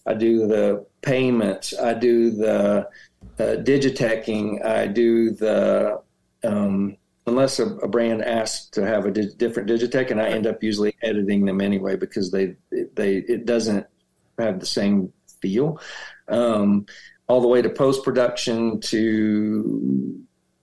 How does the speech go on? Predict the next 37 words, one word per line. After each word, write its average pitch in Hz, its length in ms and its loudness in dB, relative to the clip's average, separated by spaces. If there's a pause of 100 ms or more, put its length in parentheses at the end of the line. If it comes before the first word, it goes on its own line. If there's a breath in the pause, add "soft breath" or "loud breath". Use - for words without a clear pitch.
(240)
you 143 220 4
name 139 320 2
it, 160 220 0
um, 117 260 0
it's 117 240 -4
turnkey. 117 800 -2
So 120 180 -2
that's 120 540 0
what 117 420 -2
I 131 160 4
try 127 220 2
to 117 80 0
bring 117 220 0
to 110 80 0
the 101 100 -4
table 123 320 0
for 110 200 -2
a 98 40 -4
client 120 560 0
is 117 300 2
that - 280 -2
turnkey. 113 540 0 (240 loud breath)
And 117 300 -2
that's, 139 480 0 (520)
during 131 280 0
covid, 131 480 2
that 123 180 2
really 117 240 2
helped 156 300 0
because 117 440 -4 (200)
a 131 80 0
lot 127 200 4
of 117 60 0
the 117 60 -2
brands 135 380 0
that 120 140 -2
were 110 300 -2